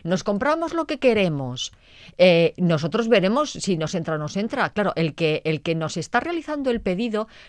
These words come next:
no tiene ningún tipo de responsabilidad en cuanto a este tema, ¿eh? Otra cosa diferente es que en el pedido ponga, eh, color verde y a mí me suministren color azul.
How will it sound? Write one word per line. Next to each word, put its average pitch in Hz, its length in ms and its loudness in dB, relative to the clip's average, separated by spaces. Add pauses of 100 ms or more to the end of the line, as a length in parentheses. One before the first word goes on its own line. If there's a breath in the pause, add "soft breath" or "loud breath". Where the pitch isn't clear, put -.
no 208 180 0
tiene 339 240 -4
ningún 220 340 -2
tipo 208 280 -2
de 175 80 0
responsabilidad 160 800 -4 (280 soft breath)
en 180 180 2
cuanto 147 300 2
a 160 60 4
este 208 240 0
tema, 180 400 -2
¿eh? 185 100 -6 (140 loud breath)
Otra 143 240 -6
cosa 165 220 -6
diferente 233 600 0 (160 loud breath)
es 170 200 0
que - 80 -2
en 139 80 -2
el 131 80 -4
pedido 151 400 -2
ponga, 214 480 2 (280 loud breath)
eh, 147 280 0
color 156 340 2
verde 233 480 4 (140 loud breath)
y 147 100 -2
a 127 80 0
mí 143 120 -2
me 170 100 2
suministren 208 600 0
color 151 280 2
azul. 143 460 -2